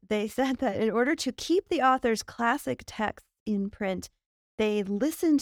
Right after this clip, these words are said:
to the debate, and they have amended the books for the twenty twenty-three audience. So here are a few of my favorite takes on the amendments that they made to Roald Dahl. So, for example, in, uh,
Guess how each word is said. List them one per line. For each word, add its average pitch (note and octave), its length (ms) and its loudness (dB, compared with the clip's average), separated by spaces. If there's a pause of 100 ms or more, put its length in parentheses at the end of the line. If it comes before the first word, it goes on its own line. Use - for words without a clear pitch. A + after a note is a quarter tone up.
(100)
to C4 120 -2
the A3+ 140 -4
debate, F#3 420 0
and G3+ 160 -2
they G3+ 100 0
have G#3+ 220 0
amended A#3 600 2
the B3+ 160 0
books - 400 -4 (380)
for G#3 120 0
the F#3+ 100 -2
twenty G#3+ 400 -2
twenty-three F#3 920 -4 (400)
audience. F3 500 -2 (800)
So A3+ 320 2 (240)
here D#4 180 6
are C#4 40 6
a C4+ 40 2
few B3 240 0
of A#3 140 -4
my G3+ 160 2
favorite F#3+ 420 -2
takes F3+ 340 -8
on F3+ 160 -4
the F3 220 -4
amendments F3+ 720 -2
that F3 160 -2
they F3+ 160 -4
made F3 340 -4
to F3+ 200 -4
Roald E3+ 240 -6
Dahl. - 320 -8 (960)
So, F3+ 200 2 (300)
for B3 60 4
example, C#4 320 4
in, A#3+ 220 4
uh, F#3 340 -2